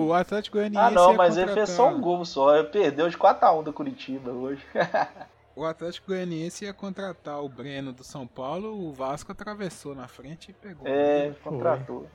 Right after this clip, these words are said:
Speaker 1: Nossa,
Speaker 2: Eu vi.
Speaker 1: o Vasco tá na marisia também, né, velho? Foda.
Speaker 2: Ah, mas eu acho que melhora, só tem muito time ruim esse ano.
Speaker 1: Tem, né?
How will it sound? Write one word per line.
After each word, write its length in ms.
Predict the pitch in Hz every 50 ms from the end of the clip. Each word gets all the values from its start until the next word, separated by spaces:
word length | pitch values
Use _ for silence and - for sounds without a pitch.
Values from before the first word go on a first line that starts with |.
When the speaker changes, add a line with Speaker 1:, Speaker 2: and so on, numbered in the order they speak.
| -
Speaker 1:
Nossa, 600 | - 101 107 117 123 120 120 - - - - - 143
Speaker 2:
Eu 60 | 147
vi. 140 | 165 - 127
Speaker 1:
o 160 | 120 123 131 -
Vasco 400 | 107 104 110 120 - - - -
tá 180 | - - 123 123
na 140 | 120 117
marisia 640 | 113 120 127 143 135 117 104 98 98 101 110 120 117
também, 400 | 104 - 110 101 104 104 110 113
né, 160 | 120 131 127
velho? 220 | 113 98 90 - - - _
Foda. 640 | _ - - - - - 104 113 120 120 120 113 110 120 -
Speaker 2:
Ah, 160 | - 233 208 202
mas 180 | 202 208 220
eu 60 | 233
acho 120 | 240 233 -
que 80 | -
melhora, 520 | 254 262 262 240 185 135 131 143 165 175 175
só 160 | - - -
tem 120 | - 151
muito 240 | 160 175 220 254 247
time 280 | 220 - - 190 170 139
ruim 220 | 117 131 143 143
esse 200 | 131 - - 127
ano. 240 | 120 123 139 160 160 135 _
Speaker 1:
Tem, 240 | 107 107 113 120
né? 60 | 120